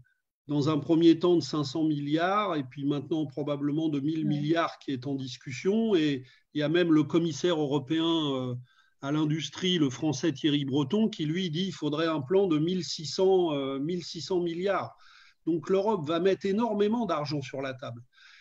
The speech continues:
Speaker 1: Donc ce qui, la première chose qu'il faut faire, je pense, au plan européen,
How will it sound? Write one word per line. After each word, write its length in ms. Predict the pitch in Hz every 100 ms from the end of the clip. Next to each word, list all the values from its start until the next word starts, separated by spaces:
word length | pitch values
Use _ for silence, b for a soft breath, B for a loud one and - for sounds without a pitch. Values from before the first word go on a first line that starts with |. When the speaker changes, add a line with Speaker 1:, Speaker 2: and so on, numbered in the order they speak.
| b b
Speaker 1:
Donc 200 | 156 160
ce 100 | -
qui, 240 | 214 - 220
la 140 | 151
première 340 | 151 202 220 175
chose 240 | 202 190
qu'il 160 | - 151
faut 160 | 160
faire, 380 | 147 180 220 180
je 100 | 135
pense, 500 | 127 180 202 165 - -
au 140 | 143
plan 220 | 156 180
européen, 580 | 165 143 135 143 151